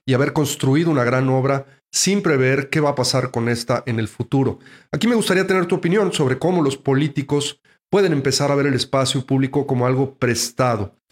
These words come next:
algo que es de las generaciones que han pasado, de los que estamos ahora, pero también de los que vendrán en las próximas décadas. Ejemplos como Chapultepec, el Parque Central de Nueva York y tantos otros que llevan cien, doscientos o más años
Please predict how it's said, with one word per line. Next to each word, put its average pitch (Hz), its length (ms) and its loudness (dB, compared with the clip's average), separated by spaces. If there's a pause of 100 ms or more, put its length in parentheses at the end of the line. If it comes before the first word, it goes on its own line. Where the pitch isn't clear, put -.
(260)
algo 180 320 0
que 147 260 2
es 202 100 -2
de 175 80 0
las 123 160 0
generaciones 127 460 -2
que 131 100 -4
han 127 100 0
pasado, 127 580 -2 (360)
de 135 80 2
los 131 220 2
que - 80 -2
estamos 170 520 0
ahora, 135 280 0
pero 127 160 0
también 143 500 0
de 127 120 0
los 117 180 0
que 131 80 -2
vendrán 120 640 0
en 117 60 -2
las 113 120 -2
próximas 120 400 -2
décadas. 113 480 -2 (320)
Ejemplos 196 340 2
como 147 160 2
Chapultepec, 139 800 0
el 131 100 0
Parque 139 280 -2
Central 131 360 0
de 139 80 0
Nueva 117 220 0
York 143 220 0
y 127 60 -6
tantos 208 480 0
otros 139 440 -2 (320)
que 127 80 2
llevan 147 320 2
cien, 151 440 0
doscientos 139 580 0
o - 20 0
más 135 240 0
años 139 440 -2